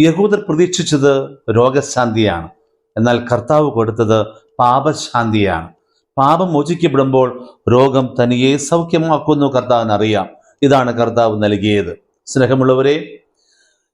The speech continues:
പാപം ചെയ്യുമ്പോൾ മരണസംസ്കാരത്തിലേക്ക് ഒരുവൻ പോകുന്നു. ധൂർത്തപുത്രൻ വീട് വിട്ട് പുറത്തേക്ക് ഇറങ്ങിയപ്പോൾ അവൻ മരണസംസ്കാരത്തിലേക്ക് പോയി. എന്നാൽ അനുതാപത്തിന്റെയും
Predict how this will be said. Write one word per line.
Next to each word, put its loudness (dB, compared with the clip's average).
പാപം 2
ചെയ്യുമ്പോൾ 0
മരണസംസ്കാരത്തിലേക്ക് 0
ഒരുവൻ 0
പോകുന്നു. -2
ധൂർത്തപുത്രൻ 0
വീട് 2
വിട്ട് 0
പുറത്തേക്ക് -2
ഇറങ്ങിയപ്പോൾ -2
അവൻ 2
മരണസംസ്കാരത്തിലേക്ക് -2
പോയി. -2
എന്നാൽ 0
അനുതാപത്തിന്റെയും 0